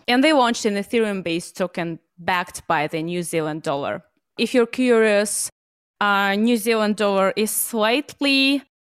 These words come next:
cheaper than the U S dollar. So basically, one New Zealand dollar is, uh, seventy-two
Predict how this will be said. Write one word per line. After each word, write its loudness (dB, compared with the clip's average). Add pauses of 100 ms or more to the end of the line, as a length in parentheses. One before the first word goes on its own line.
cheaper 2
than -2
the -2 (120)
U -2
S -4
dollar. 2 (480)
So 2
basically, -4 (120)
one -2
New -2 (320)
Zealand -4
dollar -4 (240)
is, -4
uh, -2
seventy-two 0